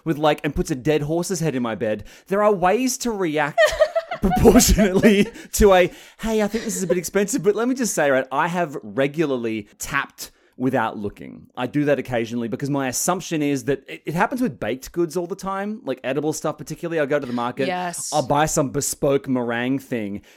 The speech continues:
Speaker 1: and it'll go twelve dollars, and I'm like, "Jesus Christ." But you know what I do? I go, "That's on me.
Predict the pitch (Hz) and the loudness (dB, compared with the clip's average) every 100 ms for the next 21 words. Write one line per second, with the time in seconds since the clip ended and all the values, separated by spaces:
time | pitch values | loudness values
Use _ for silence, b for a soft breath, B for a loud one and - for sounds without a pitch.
0 | B 135 135 131 131 123 131 - 226 247 | B -4 -2 0 2 2 0 -2 0 2
1 | 202 240 196 190 196 147 139 131 131 _ | 4 4 4 0 -2 -4 -2 -4 -8 _
2 | - - 220 156 104 95 - - 170 139 | -14 -8 -4 -4 -4 -12 -14 -4 -2 -2
3 | - 175 180 226 269 277 208 262 233 165 | -2 -6 -2 0 0 0 0 -2 0 -2
4 | 156 107 123 - 107 92 82 | -2 -10 -12 -8 -8 -8 -12